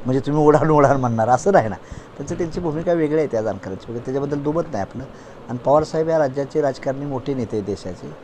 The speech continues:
कोण कोणाकडे जाईल त्याच्याबद्दल काय दुमत मारायचं. जानकरांचं काय, ते विधानसभेला,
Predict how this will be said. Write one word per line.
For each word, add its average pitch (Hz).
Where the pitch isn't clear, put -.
कोण 139
कोणाकडे 139
जाईल 139
त्याच्याबद्दल 143
काय 143
दुमत 107
मारायचं. -
जानकरांचं 123
काय, 131
ते 139
विधानसभेला, 131